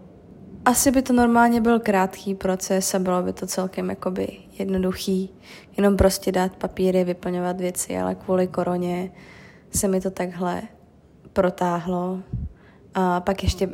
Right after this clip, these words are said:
existuje těžší způsob, který ale má jakoby fakt, um,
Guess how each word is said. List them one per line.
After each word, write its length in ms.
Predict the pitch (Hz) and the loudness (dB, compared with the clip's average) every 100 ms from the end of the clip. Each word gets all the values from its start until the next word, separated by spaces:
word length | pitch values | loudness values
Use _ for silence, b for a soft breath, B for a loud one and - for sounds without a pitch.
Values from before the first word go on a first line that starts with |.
| - | -4
existuje 800 | 196 190 190 - 196 190 180 170 - | -2 0 0 0 4 6 6 2 -2
těžší 340 | - 196 - 190 | -2 0 2 0
způsob, 560 | - 190 185 190 185 | -2 -6 0 2 2
který 360 | - 185 185 180 | 0 0 2 2
ale 220 | 180 175 | 2 2
má 220 | 180 175 | 2 0
jakoby 300 | 175 175 190 | 0 -2 -4
fakt, 520 | 180 180 175 - - - | -2 -4 -4 -10 -18 -8
um, 440 | 175 165 165 175 | -4 -4 -4 -6